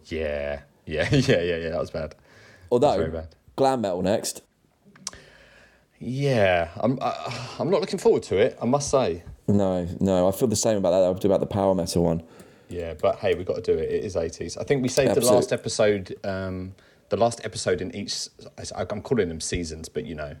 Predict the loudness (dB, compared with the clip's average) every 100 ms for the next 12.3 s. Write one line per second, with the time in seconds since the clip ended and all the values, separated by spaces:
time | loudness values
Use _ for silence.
0 | _ _ _ _ -10 -8 -4 -4 -4 -6
1 | -6 -10 -18 _ _ _ -10 -2 -2 0
2 | 2 2 2 -4 -6 -6 -4 -6 -6 -6
3 | -6 -6 -6 -6 -4 -4 -4 -6 -10 -10
4 | -6 -6 -8 _ _ _ _ _ _ 4
5 | 4 2 -10 _ _ _ -20 -6 0 4
6 | 4 2 0 -2 -6 -10 -18 _ _ -20
7 | -18 -8 -2 2 4 6 4 4 -2 -4
8 | _ 0 4 6 6 4 2 0 2 4
9 | 2 4 4 4 4 4 2 2 4 6
10 | 6 4 0 0 2 4 4 6 4 4
11 | 4 4 4 4 4 2 2 4 4 6
12 | 6 4